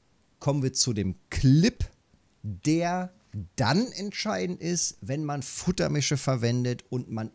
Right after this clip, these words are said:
immer an einer Stelle landen will. Das heißt, wir müssen jetzt, und wir suchen uns hier am besten ein Ziel, vielleicht immer so einen großen Baum. Den sieht man eben auch, wenn's irgendwann, äh, dunkel ist. Den sieht man dann so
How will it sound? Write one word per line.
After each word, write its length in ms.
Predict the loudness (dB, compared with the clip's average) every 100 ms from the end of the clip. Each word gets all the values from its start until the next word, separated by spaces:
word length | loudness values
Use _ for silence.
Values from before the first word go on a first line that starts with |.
| -4
immer 420 | 0 0 -2 -4
an 180 | -8 -10 _
einer 480 | -6 0 2 2 0
Stelle 560 | -2 -2 0 0 -2 -6
landen 540 | -8 -4 -4 -4 -8
will. 200 | -8 -12 -16 -20 -20 _ _ _
Das 240 | -6 -4
heißt, 560 | -2 -2 -4 -6 -8 -12 _ _ _ _ _ _ _ _ -14 -14 -14
wir 300 | -6 -2 0
müssen 340 | 0 0 0 -2
jetzt, 500 | -2 -4 -6 -12 -12 _ _ _
und 200 | -6 -2
wir 120 | -2
suchen 220 | 0 0
uns 160 | -2 -4
hier 160 | -4
am 80 | -2
besten 340 | 0 -2 0 -2
ein 140 | -2
Ziel, 720 | 0 0 2 0 0 -2 -4
vielleicht 320 | -8 -6 -6 -4
immer 160 | -4
so 120 | -4
einen 100 | -4
großen 500 | -4 -2 -2 -2 -2
Baum. 440 | -2 0 0 -2 -4 -8 _ _ _ _ _ _ _ -2
Den 160 | 0 0
sieht 220 | -2 -4
man 160 | -4
eben 280 | -2 -4 -4
auch, 300 | -4 -4 -2
wenn's 180 | -2 -2
irgendwann, 600 | -2 -2 0 0 0 -4
äh, 260 | -6 -4 0
dunkel 400 | 2 2 0 -2
ist. 380 | -2 -4 -4
Den 100 | -6
sieht 160 | -6 -6
man 100 | -4
dann 160 | -4 -4
so 280 | -4 -4